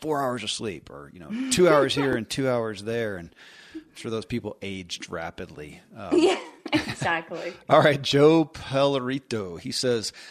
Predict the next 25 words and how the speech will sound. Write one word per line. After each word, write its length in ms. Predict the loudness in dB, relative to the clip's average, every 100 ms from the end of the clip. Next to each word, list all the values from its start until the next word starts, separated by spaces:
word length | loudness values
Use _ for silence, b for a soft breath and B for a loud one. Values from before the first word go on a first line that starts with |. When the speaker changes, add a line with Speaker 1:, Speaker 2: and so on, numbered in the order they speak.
| B B
Speaker 1:
uh, 380 | -4 -2 0 -2
one, 480 | -2 2 4 4 0 -6
after 200 | -6 -2
having 300 | -2 -2 -4
irregular 680 | -4 -2 0 0 0 -2
heartbeats 580 | 0 0 0 0 -4 -4
and 140 | -10 -8
feeling 320 | -4 -4 -2
tired 320 | -2 0 0
at 60 | 0
age 160 | -4
forty, 440 | -6 -4 -2 -2 -2
I 120 | -4
knew 280 | -2 0 0
I 60 |
had 200 | 0 0
to 60 | 0
make 220 | -2 -4
changes. 600 | -4 -4 -2 -2 -4 -10
First 280 | 0 2 2
step, 260 | 0 0 0
I 60 |
stopped 460 | -4 -4 -6 -6 -10 -12
eating 260 | -4 -4
cereal. 600 | -2 0 2 2 -2 -4